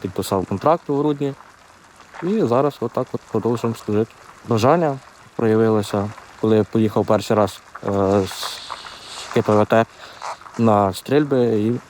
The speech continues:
проявилось бажання далі нести службу в таких мобільних групах. Понравилося. І зараз теж так само, коли є це, е, застосування адреналіну,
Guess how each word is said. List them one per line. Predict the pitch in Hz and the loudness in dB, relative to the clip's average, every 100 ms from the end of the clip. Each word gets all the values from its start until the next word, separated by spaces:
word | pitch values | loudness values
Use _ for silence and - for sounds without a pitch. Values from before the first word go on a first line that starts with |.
| - - - - - - - - - - | -20 -20 -10 -4 -2 -2 -2 -6 -10 -2
проявилось | 110 135 147 | 4 4 4
бажання | 123 131 143 | 2 2 4
далі | 113 131 131 117 | 2 0 -2 -2
нести | 117 - | -2 -2
службу | 110 120 117 | -2 -2 -2
в | 113 - - | -4 -6 -10
таких | 101 - 107 - | -6 -4 -4 0
мобільних | 101 104 107 92 | 2 4 2 0
групах. | 98 92 - - | -2 -6 -8 -6
Понравилося. | 110 131 180 151 123 - 101 - - - - - - - | 0 4 4 4 0 -4 -8 -10 -20 -20 -20 -20 -20 -6
І | 247 | 0
зараз | 135 123 110 | 4 4 4
теж | 123 113 | 0 -2
так | 113 | -4
само, | - 127 120 101 107 - - - - - - - | 0 2 2 0 -4 -14 -20 -20 -20 -20 -20 -4
коли | 107 110 | 0 2
є | 104 | 2
це, | - 101 | -2 -2
е, | 104 95 - - - 98 95 95 | -2 -2 -8 -12 -4 0 0 0
застосування | 95 104 113 139 147 120 | -2 -4 -2 2 2 4
адреналіну, | 117 135 156 151 120 | 2 4 4 4 2